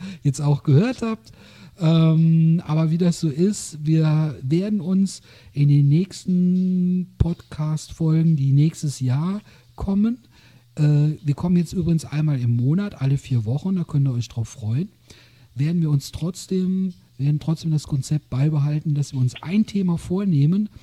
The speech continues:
Und dann würde ich vorschlagen, liebe Zuhörerinnen, liebe Zuhörer, liebe Freunde, verfolgt doch einfach mal, ob wir das irgendwann schaffen. Wir werden uns auf jeden <laughs> Fall ein Thema vornehmen.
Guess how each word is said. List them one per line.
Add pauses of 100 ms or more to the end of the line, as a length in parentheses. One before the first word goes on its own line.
(260)
Und
dann
würde
ich
vorschlagen, (240)
liebe
Zuhörerinnen, (120)
liebe
Zuhörer,
liebe
Freunde, (540)
verfolgt
doch
einfach
mal,
ob
wir
das
irgendwann
schaffen. (600)
Wir
werden
uns
auf
jeden
<laughs>
Fall
ein
Thema
vornehmen.